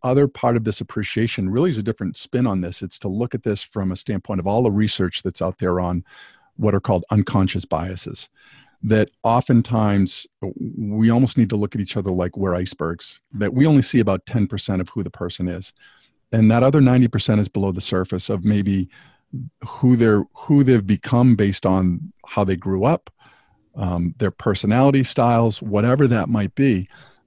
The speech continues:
But if, if we don't take time to appreciate, you know, Peter, that you're different than I am, um, maybe from a personality standpoint, that you might be direct, I might be somebody that's more, um, I need a little more time to,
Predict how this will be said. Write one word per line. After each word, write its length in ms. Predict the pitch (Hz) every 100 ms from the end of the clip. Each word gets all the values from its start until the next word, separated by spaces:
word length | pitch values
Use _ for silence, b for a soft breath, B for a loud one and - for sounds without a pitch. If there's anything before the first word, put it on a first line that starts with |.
| _
But 220 | 113 110 - -
if, 440 | 123 110 - - _ _ _ -
if 160 | 123
we 220 | 127 127 156
don't 320 | 160 160 -
take 240 | 135 127
time 240 | - 127 123
to 100 | 104
appreciate, 720 | - - 120 - 113 101 95 _ -
you 120 | 110
know, 120 | 98
Peter, 360 | 87 120 101 101 -
that 160 | 110
you're 240 | 113 110 147
different 400 | 123 120 113 98
than 140 | 98
I 160 | 92 90
am, 240 | 82 92 _ _ _ _ -
um, 360 | 107 92 90 -
maybe 300 | 110 107 104
from 220 | - 101
a 40 | 95
personality 680 | - 110 - 101 101 101
standpoint, 560 | 98 - 92 - 98 95
that 180 | 95 101
you 160 | 113
might 180 | 123 117
be 140 | - 98
direct, 500 | 107 101 131 - 92
I 140 | 101
might 220 | 110 107
be 100 | 107
somebody 320 | 95 110 101
that's 260 | 95 92 -
more, 480 | 98 95 95 92 90 b b b b b b
um, 280 | - 90 85 -
I 100 | 110
need 180 | 117 104
a 60 |
little 240 | 101 107 104
more 240 | 101 92
time 440 | - - 123 123 120
to, 460 | - 123 113 110